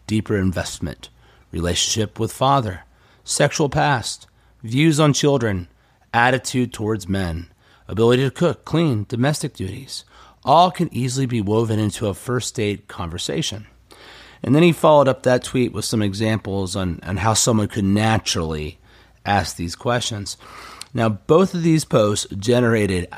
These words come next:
intense outrage. I mean, people debated Lori Alexander's, uh, blog posts, and they had responses to it on these different websites, and it was all over the place. Same thing with Kyle Trouble.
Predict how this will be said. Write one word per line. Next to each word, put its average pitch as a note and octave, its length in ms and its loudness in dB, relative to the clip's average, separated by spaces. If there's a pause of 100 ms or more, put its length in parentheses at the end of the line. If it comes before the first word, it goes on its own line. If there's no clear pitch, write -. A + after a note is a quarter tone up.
(200)
intense A#2+ 1500 0
outrage. E2+ 760 -6
I E2 60 -4
mean, F#2 180 -2
people B2 380 -2
debated G#2 580 0
Lori G2+ 400 2 (180)
Alexander's, G2 920 0
uh, F2+ 300 0 (400)
blog G#2+ 400 4
posts, G2+ 520 2
and E2 320 -2
they G2+ 140 0
had G2 260 0
responses G2+ 640 0
to G#2 160 0
it F#2+ 60 2
on G2 260 2
these F#2+ 180 0
different - 320 -8
websites, E2+ 760 -4
and G2+ 140 -8 (460)
it - 60 -4
was G2+ 140 0
all G2+ 100 4
over F#2+ 160 2
the F#2 60 0
place. F#2 280 -2
Same G#2+ 180 4
thing G#2 180 2
with G2 160 0
Kyle G2 260 2
Trouble. F#2 480 -2